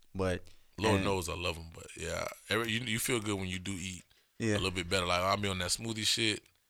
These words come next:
Speaker 2: a little bit green life, salads and shit like that. You do feel better, or you don't be as hungry and eating that bullshit sometimes.
Speaker 1: Yeah, so,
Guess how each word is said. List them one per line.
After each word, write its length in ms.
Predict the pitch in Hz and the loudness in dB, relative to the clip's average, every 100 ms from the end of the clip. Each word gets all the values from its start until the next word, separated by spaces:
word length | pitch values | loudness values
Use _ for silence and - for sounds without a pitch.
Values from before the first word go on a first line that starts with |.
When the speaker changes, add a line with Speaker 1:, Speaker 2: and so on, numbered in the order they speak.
| _ _ - | _ _ -6
Speaker 2:
a 60 | |
little 120 | 95 | -4
bit 160 | 95 92 | -4 -4
green 320 | 104 110 110 | 0 2 4
life, 280 | 110 110 101 | 6 6 6
salads 320 | - 107 104 | 4 4 2
and 80 | 98 | 0
shit 120 | - | 0
like 120 | 104 104 | 2 0
that. 100 | 104 | -2
You 80 | 104 | -6
do 160 | 113 | -8
feel 220 | - 98 | -6 -4
better, 280 | 92 98 92 | 0 0 0
or 240 | - 95 95 | -2 -4 -4
you 100 | 98 | -2
don't 160 | 95 | -2
be 100 | 90 | -2
as 120 | 90 | -4
hungry 360 | - 98 90 92 90 | -2 -2 -4 -10 -10
and 80 | |
eating 160 | 92 92 | -10 -10
that 200 | 90 - | -10 -8
bullshit 340 | 98 92 - - | -6 -6 -6 -8
sometimes. 400 | 92 - - - - | -12 -12 -16 -14 -4
Speaker 1:
Yeah, 260 | 92 92 92 | -2 0 0
so, 360 | 98 95 90 | 0 0 -2